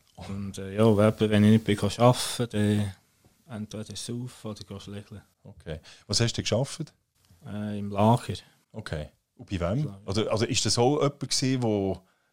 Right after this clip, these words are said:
Speaker 2: in dieser Szene nach war?
Speaker 1: Und der war auch dieser Szene nach gewesen, ja.
Speaker 2: Okay.
Speaker 1: Und der hat so Kleider gehabt und Musik-C D, so.
Speaker 2: Ja. Ja. Okay. Du hast gesagt, aber jetzt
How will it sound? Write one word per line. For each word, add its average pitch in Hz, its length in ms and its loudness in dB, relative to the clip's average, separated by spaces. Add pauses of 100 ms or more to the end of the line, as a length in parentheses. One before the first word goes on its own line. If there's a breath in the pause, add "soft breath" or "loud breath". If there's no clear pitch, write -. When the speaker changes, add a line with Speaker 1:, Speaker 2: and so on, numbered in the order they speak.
(200)
Speaker 2:
in 95 100 -20
dieser 90 180 -2
Szene 113 400 0
nach 160 340 0
war? - 680 -4
Speaker 1:
Und 117 100 -8
der 117 200 8
war 110 80 6
auch 110 40 6
dieser 110 220 2
Szene 113 480 -8
nach 113 360 -12
gewesen, 95 220 -16
ja. 98 100 -16 (100)
Speaker 2:
Okay. 85 420 4
Speaker 1:
Und - 180 -10
der 104 120 2
hat 101 100 -2
so 107 160 -4
Kleider 117 560 2
gehabt 113 500 2
und 95 140 -2 (320)
Musik-C 113 800 -2
D, 113 280 -6
so. 92 240 -18 (100)
Speaker 2:
Ja. 95 220 6 (760)
Ja. - 120 -8 (760)
Okay. 87 340 -6 (720 soft breath)
Du 156 100 4
hast 165 160 4
gesagt, 135 260 2 (1900)
aber 127 120 4
jetzt 107 160 -2